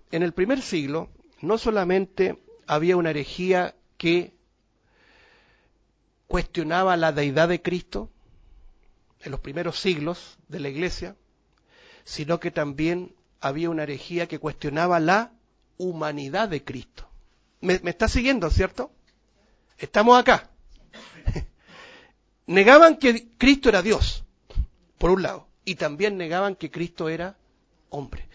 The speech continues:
Por eso que nosotros creemos, por las Escrituras, que esto no se puede separar. Cristo, cien por ciento Dios, Cristo, cien por ciento hombre. El que murió en la cruz era un hombre.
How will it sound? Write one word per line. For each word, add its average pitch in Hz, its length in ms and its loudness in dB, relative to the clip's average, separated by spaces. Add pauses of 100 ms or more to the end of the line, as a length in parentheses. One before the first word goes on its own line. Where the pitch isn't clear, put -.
(240)
Por 175 120 4
eso 254 180 -2
que 247 120 -4
nosotros 214 500 -4
creemos, 185 720 0 (360)
por 214 180 -2
las 240 220 -2
Escrituras, 196 600 -2 (720)
que 190 160 2
esto 208 220 2
no 208 100 0
se 185 160 -4
puede 190 320 0
separar. 156 680 -6 (320)
Cristo, 226 600 0 (140)
cien 233 340 2
por 180 220 -2
ciento 170 400 -10
Dios, 254 420 -8 (240)
Cristo, 220 560 0 (200)
cien 202 440 0
por - 240 -6
ciento - 540 -10
hombre. - 380 -10 (880)
El 143 160 -8
que 156 120 -6
murió 160 280 6
en 269 80 8
la 233 160 4
cruz 233 400 -4
era 147 160 -4
un 127 100 -8
hombre. 170 320 -10